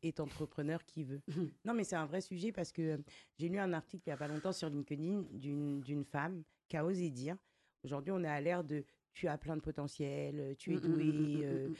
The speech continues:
Speaker 2: mm.
Speaker 1: euh, on a tous du, de, une expertise du potentiel, et cetera. On a tous des expertises dans des domaines différents, des domaines de vie, des parcours de vie, et cetera. Mais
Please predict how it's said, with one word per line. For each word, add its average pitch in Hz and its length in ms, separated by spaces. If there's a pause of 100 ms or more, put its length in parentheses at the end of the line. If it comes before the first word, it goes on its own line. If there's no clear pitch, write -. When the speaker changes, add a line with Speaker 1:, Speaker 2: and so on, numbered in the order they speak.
Speaker 2:
mm. 151 140
Speaker 1:
euh, 139 440
on 180 140
a 165 120
tous 180 380
du, 156 300
de, 147 380
une 160 120
expertise 156 440
du 143 80
potentiel, 151 380
et 135 40
cetera. 147 400
On 185 60
a 156 100
tous 202 160
des 156 160
expertises 151 380
dans 156 100
des 143 100
domaines 147 280
différents, 139 440 (380)
des 143 60
domaines 143 300
de 135 100
vie, 139 300
des 139 120
parcours 135 300
de 131 80
vie, 135 140
et 143 60
cetera. 143 460 (360)
Mais 165 240